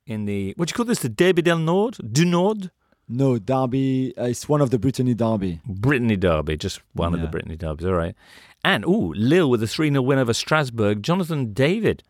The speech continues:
Speaker 1: up to nine goals now for the season with a brace in this.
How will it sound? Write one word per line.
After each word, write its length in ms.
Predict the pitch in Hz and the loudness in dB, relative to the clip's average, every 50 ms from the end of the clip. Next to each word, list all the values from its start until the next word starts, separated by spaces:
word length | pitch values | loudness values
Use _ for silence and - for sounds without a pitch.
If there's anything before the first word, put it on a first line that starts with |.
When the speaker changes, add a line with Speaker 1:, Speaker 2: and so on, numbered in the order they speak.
| _ _ _ _ _ _ _ _ _ _ _ - | _ _ _ _ _ _ _ _ _ _ _ -6
Speaker 1:
up 180 | - 104 - - | -6 -6 -6 -6
to 400 | - - 127 120 120 117 120 120 117 | -4 -2 0 0 2 2 0 0 0
nine 320 | 127 147 170 214 202 180 | 0 2 2 2 2 2
goals 300 | 135 165 196 196 180 147 | 2 2 2 0 0 -2
now 180 | 117 95 85 85 | -2 -2 -2 -4
for 120 | - - | -6 -8
the 120 | 90 92 - | -10 -8 -6
season 300 | - 110 101 104 107 101 | -4 -4 -4 -2 -2 -4
with 120 | 98 104 | -2 -4
a 40 | 95 | -2
brace 360 | - 120 135 151 151 - - | 0 0 0 0 0 -4 -6
in 80 | 95 82 | -6 -6
this. 400 | 73 71 71 - - - - | -6 -8 -10 -14 -18 -20 -20